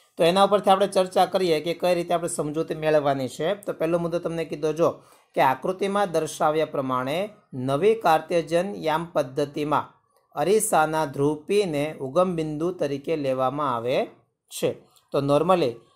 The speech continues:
આપણે જે આલેખ દોરીએ છીએ, આલેખની અંદર એક ઝીરો ઝીરોના મૂલ્ય લઈએ છીએ ઉગમ બિંદુમાં, તો અહીંયા આપણે જે પી છે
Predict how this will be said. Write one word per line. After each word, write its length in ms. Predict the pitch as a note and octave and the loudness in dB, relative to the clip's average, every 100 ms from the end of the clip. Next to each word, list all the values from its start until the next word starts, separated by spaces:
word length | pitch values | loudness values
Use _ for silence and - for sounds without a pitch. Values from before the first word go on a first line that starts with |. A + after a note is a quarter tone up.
| _ | _
આપણે 280 | D3 F3 E3 E3+ E3 - _ - | -6 2 4 4 2 -6 _ -10
જે 140 | C#3 | 0
આલેખ 400 | D3+ B2+ E3 F3 | 4 4 4 2
દોરીએ 420 | F3 D#3+ E3 F#3 F#3+ | 2 2 2 2 0
છીએ, 160 | F3+ | 0
આલેખની 480 | C#3 D3+ E3 E3 D#3+ | 0 2 -2 -4 -4
અંદર 280 | D#3 D#3+ D3+ - _ _ - | 0 2 2 0 _ _ -6
એક 200 | E3+ E3+ F3 | -4 2 2
ઝીરો 320 | D#3 D3 D#3+ E3+ | 2 2 2 2
ઝીરોના 400 | E3+ E3+ E3+ D#3 | 2 2 2 0
મૂલ્ય 320 | D3+ D#3+ E3 | -2 0 2
લઈએ 240 | D#3 E3 | 2 0
છીએ 160 | E3 E3+ | 0 0
ઉગમ 260 | D3 D#3+ D#3+ | 2 2 2
બિંદુમાં, 540 | D3 D#3 D3 C3 D3 E3 - - | 0 -2 0 2 2 0 -10 -4
તો 60 | |
અહીંયા 180 | D#3 D#3 | -2 2
આપણે 200 | D3+ E3 | 0 0
જે 120 | D#3+ | -2
પી 340 | E3+ - E3+ G3+ | -4 -4 -4 -4
છે 220 | - C#3 | -2 -4